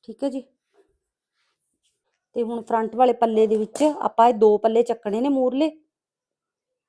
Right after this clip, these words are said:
ਤੇ ਏਦਾਂ ਇਹਦੀ ਕਾਟ ਪਾ ਲੈਣੀ ਆਪਾਂ ਨੇ। ਬਸ ਇਹ ਕਾਟ ਜਿਹੜੀ ਹੈਗੀ ਤੁਸੀਂ ਧਿਆਨ ਨਾਲ ਪਾਇਆ ਕਰੋ, ਪੱਲੇ ਨੀਚੇ ਵਾਲਿਆਂ 'ਚ ਨਾ ਪੈ ਜਾਵੇ, ਠੀਕ ਹੈ ਜੀ। ਤੇ ਜਿਹੜੇ ਨਿਸ਼ਾਨ ਹੈਗੇ ਨੇ ਤੁਸੀਂ ਪੱਲਾ ਝਾੜ ਕੇ ਇਸ ਤਰੀਕੇ ਨਾਲ ਵੀ ਲਗਾ ਸਕਦੇ ਹੋ,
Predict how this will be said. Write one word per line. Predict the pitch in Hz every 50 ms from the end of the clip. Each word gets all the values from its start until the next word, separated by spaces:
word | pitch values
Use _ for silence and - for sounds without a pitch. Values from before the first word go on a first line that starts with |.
| _ _ _ _ _ _ _ _ _ -
ਤੇ | 226 214
ਏਦਾਂ | 196 175 175 214 214
ਇਹਦੀ | 208 208 254
ਕਾਟ | - 226 208 180 -
ਪਾ | - - 175 175
ਲੈਣੀ | 185 190 220 240
ਆਪਾਂ | 254 - - 254
ਨੇ। | - 370 - _ _ _ _ _ _ _ _ _ _ _ _ _ _ _ _ _ _ _ _ _ _ _ _ _ _ _ _ _ _ _ _ _ _ _ _ _ _ _ _ _ _ _ _ _ _ _ _ _ _ _ _ _ _ _ _ _ _ -
ਬਸ | 214 240 240 -
ਇਹ | 285 285 302
ਕਾਟ | 294 277 262 247 233 226
ਜਿਹੜੀ | 220 240 247 247 294 285
ਹੈਗੀ | 262 240 226 254
ਤੁਸੀਂ | 247 269 233 262
ਧਿਆਨ | - - 277 269 262 233
ਨਾਲ | 214 208 202
ਪਾਇਆ | - 190 180 175 180
ਕਰੋ, | 175 - 233 269 277
ਪੱਲੇ | - 233 226 220 220 226
ਨੀਚੇ | 220 220 220 - - 226 214
ਵਾਲਿਆਂ | 208 202 196 190
'ਚ | 170 -
ਨਾ | 165 180
ਪੈ | 165 - 117 117
ਜਾਵੇ, | _ _ - -
ਠੀਕ | - - 240 -
ਹੈ | 339 349
ਜੀ। | 311 302 - _ _ _ _ _ _ _ _ _ _ -
ਤੇ | 247 247
ਜਿਹੜੇ | 247 285 311 320
ਨਿਸ਼ਾਨ | 294 320 311 294 285 254 247 247
ਹੈਗੇ | 262 262 254 240 254
ਨੇ | 277 302 294
ਤੁਸੀਂ | - 269 - 285 269
ਪੱਲਾ | - 262 240 233 226
ਝਾੜ | 226 254 277 262 240 208
ਕੇ | - - 220
ਇਸ | 214 -
ਤਰੀਕੇ | _ - 208 202 - _ - 196
ਨਾਲ | 190 196 190 185
ਵੀ | 233
ਲਗਾ | 233 214 180 180 160 151 156
ਸਕਦੇ | - - 175 - 202 294
ਹੋ, | 320